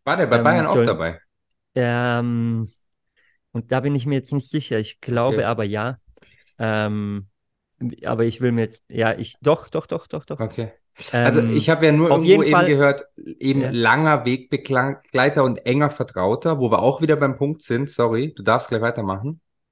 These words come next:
Speaker 1: Das ist halt auch wichtig, weil du brauchst schon auch Vertrauenspersonen um dich rum.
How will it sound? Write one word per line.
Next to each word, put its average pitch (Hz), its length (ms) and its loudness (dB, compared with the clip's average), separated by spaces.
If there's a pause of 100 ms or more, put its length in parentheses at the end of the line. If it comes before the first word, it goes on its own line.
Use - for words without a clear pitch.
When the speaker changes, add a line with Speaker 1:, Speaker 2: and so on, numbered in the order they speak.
(140)
Speaker 1:
Das 120 240 -6
ist 139 180 -6
halt 131 260 -2
auch 120 360 -2
wichtig, 104 420 -8
weil 110 80 -2
du 110 80 -2
brauchst 110 560 -4
schon 131 400 0
auch 113 480 -2 (360)
Vertrauenspersonen 104 1600 -2
um 90 180 -6
dich 87 220 -12
rum. 82 260 -8